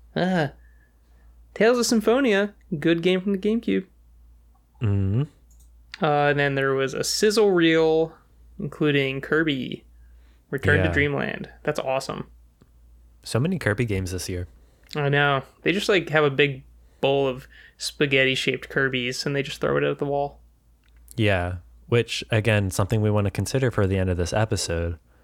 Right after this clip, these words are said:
Speaker 1: I might get swallowed whole by Kirby.
Speaker 2: Yeah, and he will turn into you.
Speaker 1: Ooh. Oh.
Speaker 2: You're not James anymore. He is.
Speaker 1: And nobody in Nintendo World would probably ask a question either.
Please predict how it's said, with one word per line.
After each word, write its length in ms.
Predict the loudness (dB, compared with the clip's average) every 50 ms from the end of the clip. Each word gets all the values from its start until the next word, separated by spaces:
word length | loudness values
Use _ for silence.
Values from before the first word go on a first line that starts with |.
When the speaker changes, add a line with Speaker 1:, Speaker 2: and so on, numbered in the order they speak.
| _ _ _ _ _ _ _ _ _ _ _ _ _ _ -4
Speaker 1:
I 40 | -2
might 160 | 0 2 2
get 120 | 2 2 0
swallowed 400 | 0 0 2 2 2 2 2 0
whole 400 | 0 2 2 2 2 0 -2 -2 -2
by 140 | 0 0
Kirby. 420 | 0 0 0 0 0 0 0 -2 -4 _ _ _ _ _ _ _ _ _ _ _ -8
Speaker 2:
Yeah, 320 | -4 0 2 2 2 2 2
and 260 | 0 0 -4 -4 -6
he 240 | -6 0 2 2 4
will 140 | 4 2
turn 260 | 0 0 0 0 0 0
into 320 | 0 -2 0 0 0 0
you. 600 | 0 0 0 0 2 2 0 0 -2 -6 -10 -12 -14 _ _ _ _ _ -2
Speaker 1:
Ooh. 500 | 0 2 4 4 4 4 4 2 -2 -6 -10 _ -20 -20 _ _ _ _ _ _ _ _ _ _ _ _ _ _ _ _ _ _ _ _ _ _ _ _ _ _ _ _ _ _ _ _ _ -4
Oh. 200 | 0 2 4 6
Speaker 2:
You're 80 | 6
not 220 | 6 6 4 4 2
James 280 | 4 4 4 4 4
anymore. 540 | 2 2 2 0 -2 -2 -4 -6 -8 -8 -10 _ _ _
He 260 | -2 0 0 0 0
is. 420 | -2 -4 -8 -10 -14 -16 -18 -20 -20 _ _ _ _ -20 -20 -20 -20 _ _ _ _ _ _ _ _ _ _ 0
Speaker 1:
And 220 | 0 0 0 -2 -4 -2
nobody 760 | 2 4 4 6 6 4 4 2 2 2 2 0 -2 -4 -4 -2
in 220 | 0 2 2 4
Nintendo 420 | 2 2 0 0 0 2 2 2 2
World 180 | 2 0 0
would 140 | -2 -6 -6
probably 260 | -4 -2 0 0 2
ask 340 | 2 0 0 -2 -4 -4 -4
a 100 | -4 -4
question 500 | -2 -2 -4 -2 -4 -4 -4 -4 -4 -4
either. 420 | -4 -4 -4 -2 -2 -2 -4 -6